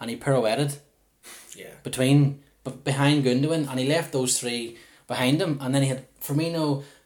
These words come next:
Speaker 1: Salah and Mane in front of him. Now, it didn't result in a goal from this here, but he opened up the game, just one pirouette.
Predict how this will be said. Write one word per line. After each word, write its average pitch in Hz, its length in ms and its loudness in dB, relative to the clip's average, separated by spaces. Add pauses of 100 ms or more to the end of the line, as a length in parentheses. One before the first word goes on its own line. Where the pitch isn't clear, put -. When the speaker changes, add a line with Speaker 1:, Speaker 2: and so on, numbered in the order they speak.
(120)
Speaker 1:
Salah 127 480 0
and 113 80 -8
Mane 117 220 -4
in 113 100 -8
front 120 200 -6
of 131 60 0
him. 131 60 0
Now, 131 140 2
it 135 260 0
didn't 170 160 2
result 139 240 4
in 139 60 -2
a 123 60 -2
goal 135 280 2
from 151 100 -2
this 170 140 -2
here, 160 100 -2
but 139 120 -2
he 139 160 -10
opened 170 360 -4
up 139 140 -6
the 131 60 -12
game, 123 240 -2
just 143 260 2
one 151 240 4
pirouette. 123 560 -2